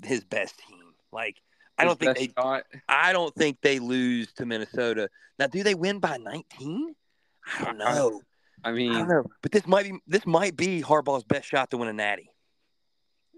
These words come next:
Speaker 2: I, I won't disagree with that, and I will say they cover the nineteen.
Speaker 1: You think Minnesota doesn't stand a chance?
Speaker 2: <clears throat> I, I don't.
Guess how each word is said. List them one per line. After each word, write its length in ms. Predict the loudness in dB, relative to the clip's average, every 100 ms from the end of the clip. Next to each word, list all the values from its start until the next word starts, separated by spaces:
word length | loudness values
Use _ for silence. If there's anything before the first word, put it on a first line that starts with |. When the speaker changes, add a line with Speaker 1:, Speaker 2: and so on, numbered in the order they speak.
| _ -20 _ -20 2
Speaker 2:
I, 140 | 4
I 140 | 6 4
won't 320 | 6 4 4
disagree 480 | 0 2 6 8 8
with 160 | 8
that, 420 | 8 8 10 8
and 100 | 8
I 140 | 8 8
will 220 | 8 4
say 400 | 6 6 8 8
they 400 | 8 8 8 6 4
cover 360 | 4 6 8 8
the 120 | 6
nineteen. 720 | 6 6 4 -2 -4 -4 -6 -14 _ _ _ _
Speaker 1:
You 140 | -8 -4
think 280 | -2 -2
Minnesota 400 | -2 -2 2 4
doesn't 200 | 4 0
stand 220 | -8 -8 -8
a 40 |
chance? 420 | -12 -14 -16 -20 _ 0
Speaker 2:
<clears throat> 340 | 0 0 _
I, 200 | 6 6 2 -8 _ _ -6 -6 -8 -16 -18 _ _ _ _ _ _ _ _ _ _ _ -20 _ _ _ _ _ -10
I 80 | -10 -10 _ _ _ -6
don't. 320 | -4 -4 -14